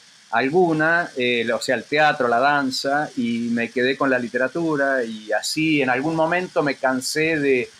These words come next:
de, de, del caos que es, eh, cuando uno se maneja solo todo el tiempo, y entonces lee, qué sé yo, hoy un argentino contemporáneo, mañana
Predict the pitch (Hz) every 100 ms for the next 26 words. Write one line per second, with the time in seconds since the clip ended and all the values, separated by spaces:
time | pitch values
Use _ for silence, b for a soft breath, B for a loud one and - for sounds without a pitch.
0 | - - - 117 120 117 113 113 110 113
1 | 110 110 113 110 107 113 - 147 151 143
2 | 131 - 117 120 127 131 127 - - -
3 | - - - - 117 113 110 107 - -
4 | 123 117 120 135 135 131 117 113 113 117
5 | 120 117 107 - 113 120 131 127 - 135
6 | 127 127 117 107 123 113 139 151 156 -
7 | 117 107 110 120 120 113 120 123 123 120
8 | 113 107 101 113 120 - 120 104 - -
9 | - 120 135 139 127 120 120 117 113 113
10 | 110 107 110 107 - - 110 110 - 113
11 | 139 131 120 113 113 107 120 131 160 160
12 | 147 143 117 110 117 135 139 135 131 123